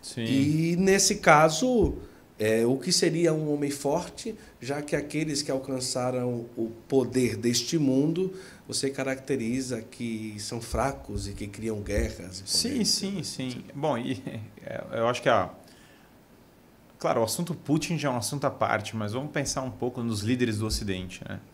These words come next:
Speaker 1: É, os líderes do Ocidente, eles são manifestamente fracos.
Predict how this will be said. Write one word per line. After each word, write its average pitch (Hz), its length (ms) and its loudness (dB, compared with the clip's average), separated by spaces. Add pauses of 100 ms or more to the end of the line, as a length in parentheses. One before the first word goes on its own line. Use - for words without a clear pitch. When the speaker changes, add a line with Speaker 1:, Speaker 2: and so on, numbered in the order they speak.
(840)
Speaker 1:
É, 107 300 -4 (100)
os 127 120 -4
líderes 190 360 -4
do 139 80 -2
Ocidente, 117 640 -2
eles 101 240 -6
são 113 140 -4
manifestamente 113 840 -2
fracos. - 640 -8